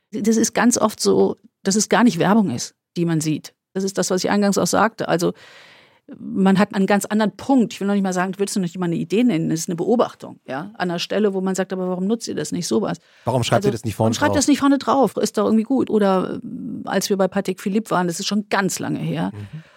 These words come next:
Speaker 1: und die uns <laughs> sagten, sie wollten eine Uhr machen, die eigentlich schon vorverkauft ist, weil Patek Philippe hat alles schon vorbestellt, da musst du keine Werbung mehr machen. Und dann habe ich eben gesagt, „Wieso macht ihr überhaupt Werbung, wenn es so ist, dass also über Generationen und so?“ Und haben die gesagt, „Ja, weil ab und zu muss man halt mal die Marke auch mal“, und stimmt, man muss die Marke ab und zu auch mal erfrischen.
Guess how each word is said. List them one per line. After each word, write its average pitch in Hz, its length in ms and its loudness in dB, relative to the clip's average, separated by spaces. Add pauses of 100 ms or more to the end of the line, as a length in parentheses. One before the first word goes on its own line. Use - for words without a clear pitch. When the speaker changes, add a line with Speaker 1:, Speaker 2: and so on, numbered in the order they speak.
(180)
Speaker 1:
und 196 240 0
die 208 100 4
uns 208 180 4
<laughs> 220 200 4
sagten, 202 320 2
sie 190 100 2
wollten 190 280 2
eine - 80 -2
Uhr 208 100 6
machen, 196 400 2 (100)
die 196 240 0
eigentlich 185 240 4
schon 180 160 2
vorverkauft 160 640 -2
ist, - 200 -10
weil 139 100 -6
Patek 143 300 -10
Philippe 147 280 -8
hat - 160 -12
alles 131 200 -8
schon 139 180 -6
vorbestellt, - 560 -6
da 95 60 -6
musst - 200 -6
du - 100 -6
keine 147 260 -4
Werbung 147 260 0
mehr 131 80 -4
machen. 135 260 -8 (300)
Und 165 180 -2
dann 160 140 2
habe 165 100 0
ich 165 100 -8
eben 165 140 -4
gesagt, 165 280 -2
„Wieso 170 180 -6
macht 175 200 -10
ihr 180 80 -6
überhaupt 165 280 -8
Werbung, 226 340 -4
wenn 170 120 -4
es 165 100 -4
so 190 100 -6
ist, 185 200 -4
dass 170 120 -6
also 170 220 -4
über 170 120 2
Generationen 180 840 0
und 170 60 -4
so?“ 175 80 0
Und 175 60 -2 (440)
haben 170 100 -2
die 175 60 -2
gesagt, 170 200 -2
„Ja, 196 220 2
weil 196 140 2
ab 190 100 2
und 214 80 4
zu 214 120 -2
muss 202 140 0
man 185 140 0
halt 196 140 0
mal 180 100 -2
die 190 80 0
Marke 185 340 0
auch 180 100 -2
mal“, 175 100 -2
und 214 100 0
stimmt, 294 400 2
man 170 160 0
muss 220 160 2
die 202 80 -2
Marke 165 260 0
ab 156 80 -2
und 165 100 -4
zu 165 120 -2
auch 165 80 0
mal 165 80 -2
erfrischen. 294 500 2